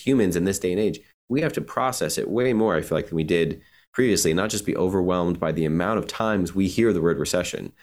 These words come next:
You know, I, I've seen news articles where no one, or no news stories, segments where no one actually said it was a recession. They just mentioned <laughs> recession, you know, ten times.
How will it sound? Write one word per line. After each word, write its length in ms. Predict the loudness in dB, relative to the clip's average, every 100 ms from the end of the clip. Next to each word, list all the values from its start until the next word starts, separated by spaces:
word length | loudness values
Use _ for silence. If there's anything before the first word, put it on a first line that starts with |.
| -20 _ _
You 100 | 0
know, 180 | 0 -2 -8 -4
I, 160 | -2
I've 180 | 0 -2
seen 140 | 0 2
news 180 | 4
articles 380 | 2 2 0 0
where 100 | 0
no 80 | 2
one, 240 | 2 0 -2
or 100 | 0
no 140 | 2 2
news 340 | 2 2 2
stories, 460 | 2 2 2 0 0
segments 380 | 0 -2 -2
where 240 | 0 -2 -2 -6 0
no 60 |
one 80 | 0
actually 160 | 2 0
said 160 | 2
it 40 | 2
was 160 | 2
a 40 | 2
recession. 420 | 0 -2 -2 0
They 60 |
just 180 | 2 2
mentioned 400 | 0 0 0 -2
<laughs> 80 | 0
recession, 580 | 0 0 0 0 -2 -4 -10 -4 0
you 80 |
know, 80 | 0
ten 200 | 0 0
times. 380 | 0 0 -2 -4